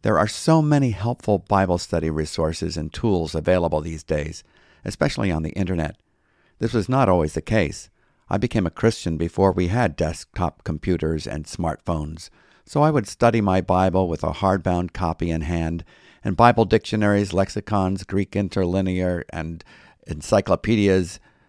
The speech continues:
spread out beneath me on the floor. When I served as a church planter in Europe,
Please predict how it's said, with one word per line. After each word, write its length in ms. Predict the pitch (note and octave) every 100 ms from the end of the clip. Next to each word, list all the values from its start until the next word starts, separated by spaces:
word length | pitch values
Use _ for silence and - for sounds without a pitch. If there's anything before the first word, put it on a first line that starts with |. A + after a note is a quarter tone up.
| _ _
spread 400 | - - G2+ G#2
out 220 | G2 -
beneath 320 | F2+ F2+ -
me 100 | F2+
on 160 | E2 E2
the 60 |
floor. 480 | - E2+ D#2+ D2+ D#2 _ _ _ _ _ _ _ _
When 120 | F2
I 120 | E2 E2
served 420 | - G2+ G2+ E2
as 100 | D#2
a 100 | D#2
church 360 | - A#2+ -
planter 460 | - F2+ D#2+ E2 C#2
in 200 | - E2
Europe, 420 | E2 A2+ C3+ A2